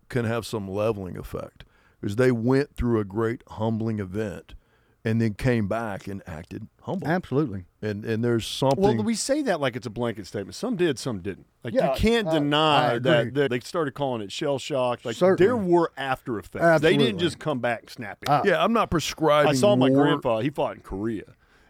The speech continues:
Speaker 3: And I don't think that his demeanor was of someone who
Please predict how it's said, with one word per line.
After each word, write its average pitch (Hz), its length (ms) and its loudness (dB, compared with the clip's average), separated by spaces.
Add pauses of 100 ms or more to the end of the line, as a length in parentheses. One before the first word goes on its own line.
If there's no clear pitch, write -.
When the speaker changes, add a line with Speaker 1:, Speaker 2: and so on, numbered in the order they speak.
Speaker 3:
And 110 600 -2
I 139 100 0
don't 147 460 2 (120)
think 127 320 -4
that 107 180 -2
his 110 240 -2
demeanor 101 640 -6
was 85 240 -10
of 92 160 -8
someone 110 640 -2
who 101 280 -2